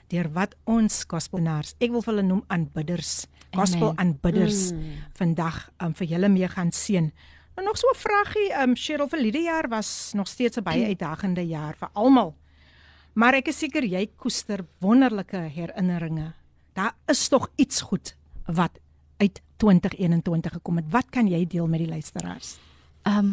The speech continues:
Speaker 2: Filippine en Ricardo en Amina en luisteraars. Wel, ja, dit was 'n, dit was 'n uitdagende jaar, maar weer eens, soos my sang sê, God is in beheer.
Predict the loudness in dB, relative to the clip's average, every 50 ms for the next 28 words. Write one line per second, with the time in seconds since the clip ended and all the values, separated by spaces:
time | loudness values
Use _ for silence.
0 | -2 -6 -10 -6 -2 0 2 0 0 -2 -2 -2 0 0 0 0 -2 -6 -10 -10
1 | -6 -4 -4 -2 -2 -4 -6 -10 -14 -20 -20 -20 -20 -16 -16 -14 -10 -8 -8 -6
2 | -6 -6 -6 -6 -6 -4 -6 -6 -6 -6 -6 -4 -2 0 0 2 2 0 -2 -4
3 | -8 _ _ _ _ _ _ _ _ 2 4 4 4 2 2 0 0 -2 -2 -2
4 | -2 0 0 0 -2 -2 -4 -6 -10 -10 -18 _ -20 -20 -20 -20 -20 -20 _ _
5 | _ _ _ _ _ _ _ -8 -2 0 2 4 4 4 2 0 -4 -4 -2 -2
6 | 0 0 0 -2 -2 2 2 4 4 4 2 2 2 2 0 2 2 0 0 2
7 | 2 0 2 2 0 0 0 0 0 0 -2 0 0 0 0 2 2 2 2 2
8 | 0 0 0 0 0 -2 -4 _ _ _ _ _ _ _ _ _ _ _ -8 -6
9 | -4 -4 -4 -4 -2 0 0 0 0 0 -2 -2 -2 -2 -2 -2 -2 -2 -2 -4
10 | -4 -2 -2 0 2 2 4 2 2 0 -2 -2 -4 -4 -6 -6 -10 -10 -6 0
11 | 2 2 2 2 -2 -2 0 0 0 2 2 2 2 2 2 2 2 0 -2 -4